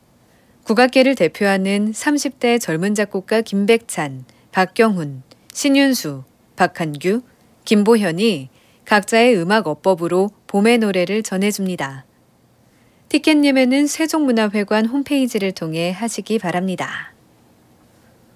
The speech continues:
울산광역시는 문화 소외 지역을 직접 찾아가 문화 행사를 진행할 단체를 모집합니다.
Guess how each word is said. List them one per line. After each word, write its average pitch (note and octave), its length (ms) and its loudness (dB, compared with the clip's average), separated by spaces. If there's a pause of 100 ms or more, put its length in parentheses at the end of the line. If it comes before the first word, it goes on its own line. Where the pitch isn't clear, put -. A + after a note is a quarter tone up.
(140)
울산광역시는 A#3 1160 4
문화 G3+ 260 4
소외 D#4+ 280 0
지역을 B3+ 400 2
직접 - 440 -2
찾아가 A3 540 2
문화 E3+ 280 -2
행사를 G#3+ 440 0
진행할 F3+ 500 -6
단체를 A3 520 0
모집합니다. D3+ 800 -6